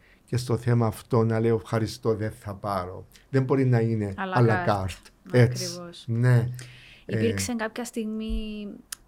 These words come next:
Speaker 2: εντάξει, η απώλεια είναι πάντα απώλεια. Ε,
Speaker 1: Ναι.
Speaker 2: έχει από μόνη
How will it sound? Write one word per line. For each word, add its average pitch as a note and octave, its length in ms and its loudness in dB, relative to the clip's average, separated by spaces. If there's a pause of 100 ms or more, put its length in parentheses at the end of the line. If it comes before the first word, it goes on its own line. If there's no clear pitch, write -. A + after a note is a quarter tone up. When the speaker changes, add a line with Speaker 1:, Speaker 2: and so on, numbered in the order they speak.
(300)
Speaker 2:
εντάξει, - 460 -12
η G3+ 60 -6
απώλεια G#3+ 440 -6 (1300)
είναι A3 260 -6
πάντα G#3+ 720 -8 (240)
απώλεια. F3+ 640 -8 (220)
Ε, F3 760 0
Speaker 1:
Ναι. A#2+ 220 4
Speaker 2:
έχει G3 200 -6
από G#3 180 -4
μόνη F#3 240 -8